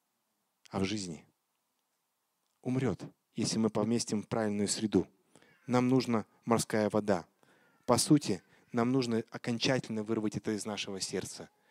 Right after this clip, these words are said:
Это образы, которые нам дает Иисус, которые мыслили простые люди. Нам нужно послушаться Бога. Почему? Потому что, когда мы пересадим его в море, написано очень интересный отрывок. Я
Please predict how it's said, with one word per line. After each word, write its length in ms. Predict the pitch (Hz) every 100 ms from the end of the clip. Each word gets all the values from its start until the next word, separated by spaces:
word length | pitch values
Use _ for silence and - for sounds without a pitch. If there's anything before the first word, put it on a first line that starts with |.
| _
Это 200 | - -
образы, 400 | 165 165 147 123
которые 300 | 120 123 131
нам 140 | 123 120
дает 300 | 120 127 123
Иисус, 460 | 123 - 127 - - _ _ _
которые 260 | - 131
мыслили 460 | 131 143 - 139 127
простые 460 | 123 120 - 135
люди. 340 | 123 131 101 85 _ _ _ _ _ _ _ _ _
Нам 300 | 131 131 139
нужно 320 | 147 120 117 - - _
послушаться 800 | - 127 - 156 147 - - 85 - _ _ _ _
Бога. 440 | - 117 139 101 80 _ _
Почему? 400 | - 120 - 160
Потому 400 | 190 123 123 123
что, 160 | 120 -
когда 180 | 127 120
мы 100 | 120
пересадим 520 | 120 117 131 120 117
его 180 | 113 113
в 60 |
море, 360 | 120 160 151 87 _ _ _ - -
написано 440 | 117 165 - 113
очень 200 | 107 120
интересный 400 | 117 190 190 131
отрывок. 320 | 107 104 92
Я 160 | 135